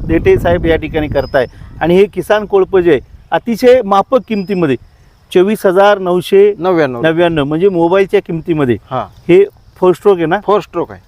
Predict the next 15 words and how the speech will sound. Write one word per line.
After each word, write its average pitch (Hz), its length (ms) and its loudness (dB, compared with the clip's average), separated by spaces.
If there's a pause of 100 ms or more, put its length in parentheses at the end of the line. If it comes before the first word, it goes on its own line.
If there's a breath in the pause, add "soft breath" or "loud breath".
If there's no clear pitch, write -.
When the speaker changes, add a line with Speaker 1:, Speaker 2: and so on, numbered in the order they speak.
Speaker 1:
आपण 170 300 -2
फाय 180 160 2
जीचा 220 260 0
मोबाईल 214 300 2
घेतो 190 260 0
मंडळी, 185 380 0
तो 185 160 -2
वीस 170 280 -4
तीस 185 140 -2
हजाराचा 170 460 0
असतो. 165 260 -2
हे 165 100 2
फोर 165 220 0
स्ट्रोक 202 260 0 (460)
मशीन 156 540 -2